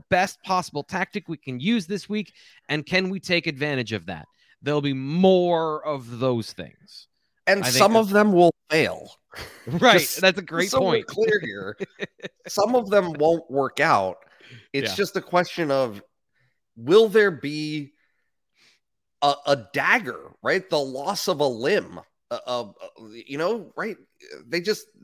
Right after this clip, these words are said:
Speaker 2: they were so pigeonholed last year in things that they did effectively, despite trying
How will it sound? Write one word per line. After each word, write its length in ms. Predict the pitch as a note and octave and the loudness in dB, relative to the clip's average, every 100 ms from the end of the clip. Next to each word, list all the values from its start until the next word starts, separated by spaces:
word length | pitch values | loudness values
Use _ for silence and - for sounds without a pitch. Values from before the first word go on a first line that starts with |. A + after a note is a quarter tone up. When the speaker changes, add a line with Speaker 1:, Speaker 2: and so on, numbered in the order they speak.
| _ | _
Speaker 2:
they 380 | _ C3 D3 F3 | _ -6 -2 0
were 200 | F3+ D#3 | -2 -8
so 440 | - - D#3+ F3 | -10 -4 -2 -2
pigeonholed 720 | - D#3 C#3+ B2 G2 F#2+ F2 | -2 -4 -4 -6 -6 -8 -6
last 340 | F2 F2 - F2+ | -6 -6 -10 -16
year 320 | E2+ E2 - _ _ | -16 -16 -18 _ _
in 160 | A#2+ A2 | -10 -10
things 340 | - B2+ B2+ A#2+ | -8 -8 -6 -6
that 160 | B2 | -6
they 120 | A2+ | -6
did 200 | G#2+ A2 | -6 -6
effectively, 800 | G2+ - B2+ - F#2 D#2+ E2+ D#2+ - _ _ | -6 -4 -4 -4 -12 -10 -12 -12 -16 _ _
despite 420 | C3 - C#3+ C#3+ | -10 -6 -4 -4
trying 640 | - C#3+ D3+ C#3 A2+ G#2+ | -4 0 2 2 -2 -4